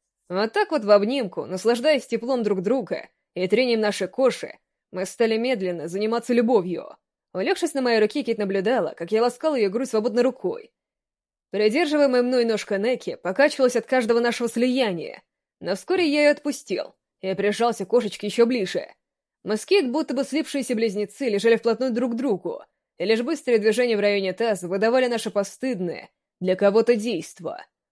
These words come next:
Зарывшись лицом в её всё ещё слегка влажные, пахнущие каким-то парфюмом волосы, я понимал, что я всё-таки не команд.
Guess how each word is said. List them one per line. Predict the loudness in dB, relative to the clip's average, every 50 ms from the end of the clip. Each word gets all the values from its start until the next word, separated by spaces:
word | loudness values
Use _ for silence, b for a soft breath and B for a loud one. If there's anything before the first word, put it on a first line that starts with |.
| _ _ _ _ _ _ -12
Зарывшись | -8 0 2 2 2 2 0 -2 -4 -2 0
лицом | 0 0 0 0 -2 -2
в | 0
её | 0 -2
всё | -2 -2 -4 -4
ещё | -4 -4 -4
слегка | -2 -2 -2 0 0 2
влажные, | 2 2 2 2 0 -2 0
пахнущие | -2 -2 0 -2 -4 -2 -2 -2
каким-то | -2 -2 -2 -2 -2 2
парфюмом | 0 0 0 0 -4 -2 -2 -2 -2
волосы, | 0 -2 0 -2 -4 -8 -10 -14 -14 -14 -14 _ _ _ _ _ _ _ -8
я | -2 2 2 2 4
понимал, | 2 0 0 2 0 -2 -2 -4 -8 -14 _ _ _ _ _ _
что | -18 -8 -4 -2
я | 4 4 4 4
всё-таки | 4 0 -2 -2 0 -2
не | -2 0
команд. | 2 0 0 0 -2 -6 -8 -12